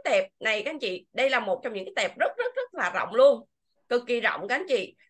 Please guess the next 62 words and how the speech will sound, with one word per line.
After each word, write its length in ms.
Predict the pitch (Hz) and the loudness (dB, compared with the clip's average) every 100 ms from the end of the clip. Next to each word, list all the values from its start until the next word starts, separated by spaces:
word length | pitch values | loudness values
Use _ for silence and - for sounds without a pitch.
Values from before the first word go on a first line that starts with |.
| - | -6
Thứ 100 | 320 | -4
hai 280 | 415 277 269 | 0 0 2
là 80 | |
mình 180 | 208 208 | -2 -2
có 120 | 214 | -4
một 100 | 269 269 | -6 -6
cái 100 | 277 | -4
tệp 160 | 208 175 - | 0 0 0
về 200 | 196 190 | -2 0
canxi 380 | 240 285 254 254 | -2 -2 0 0
và 280 | 226 190 - | 0 0 -2
hồi 120 | 180 190 | -4 -2
phục. 140 | 220 - _ _ _ _ _ | -4 -4 _ _ _ _ _
Thì, 180 | - 226 | -4 0
à, 360 | 226 214 208 202 | 4 4 4 2
với 240 | 214 254 | 2 0
cái 120 | 466 494 | -2 0
tệp 220 | 339 277 | 2 2
này 160 | 208 - | 0 -2
tại 140 | - - | -4 -4
sao 180 | 277 | -4
mà 80 | 226 202 | -4 -6
Thùy 100 | 208 | -4
nói 160 | 196 277 | -2 -2
rộng 200 | 247 - 196 | -2 -2 -2
các 60 | |
anh 100 | 285 | -2
chị? 280 | 247 196 - _ - - | -2 -2 -6 _ -14 0
Đầu 220 | 214 220 | 2 4
tiên 340 | 277 294 254 226 | 2 2 -2 -8
là 160 | 226 196 | -2 0
mình 200 | 208 190 | 0 -4
sẽ 140 | 208 | -6
xem 240 | 170 247 240 | -4 -4 -2
xét 240 | 269 415 | -4 -2
về 100 | 277 | -4
mặt 180 | 190 180 | -2 -4
thị 140 | - 196 | -6 -2
trường. 320 | 226 220 - _ _ _ _ _ _ _ - | 0 0 -4 _ _ _ _ _ _ _ -10
Thị 120 | 254 | -6
trường 200 | 226 220 | -4 -2
các 60 | 349 | -4
anh 100 | 349 | 0
chị, 320 | 220 185 - | 0 -2 -4
đầu 200 | 214 220 | 0 2
tiên 220 | 220 277 | 2 2
là 280 | 254 190 156 | 4 4 2
các 80 | 285 | -2
anh 80 | 294 | -6
chị 180 | 240 - | -4 -4
biết 100 | 226 294 | -6 -4
không, 200 | 262 202 | -6 -6
người 220 | 208 208 | -6 -4
Việt 160 | 190 | -4
Nam 200 | 240 247 | -2 0
mình 140 | 226 190 | 0 -2
bây 100 | 226 | -2
giờ 160 | 220 - | 0 -2
có 60 | |
hơn 180 | 294 269 | -4 -4
một 120 | 226 | -4
trăm 120 | 190 | -2